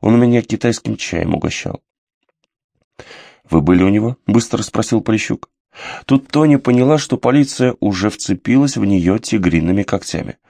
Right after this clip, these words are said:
«Ну как, была. На пять минут заехала по делу». «Во сколько?» «В четыре». «Вы где сейчас?» «Я на Блаумане». Тоня сказала чистую правду, а зачем, неизвестно.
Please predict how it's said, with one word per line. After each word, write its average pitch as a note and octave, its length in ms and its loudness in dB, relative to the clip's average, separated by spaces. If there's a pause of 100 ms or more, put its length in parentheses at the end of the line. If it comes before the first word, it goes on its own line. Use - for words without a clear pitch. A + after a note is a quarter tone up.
(440)
«Ну D#2 140 -2
как, - 300 -8
была. D2 460 -2 (420)
На D#2 120 -4
пять - 240 -2
минут G#2 220 0
заехала E2+ 380 -2
по - 160 -6
делу». F2+ 320 -8 (500)
«Во B2+ 140 0
сколько?» - 420 -4 (380)
«В - 100 -20
четыре». - 560 -6 (580)
«Вы - 140 0
где - 200 0
сейчас?» - 480 -14 (460)
«Я F2 160 0
на D#2+ 140 0
Блаумане». G#2+ 580 0 (580)
Тоня A2 200 2
сказала A2+ 420 0
чистую B2+ 440 -4
правду, A2+ 420 -2 (260)
а - 120 -4
зачем, F#2 460 -2
неизвестно. E2 640 0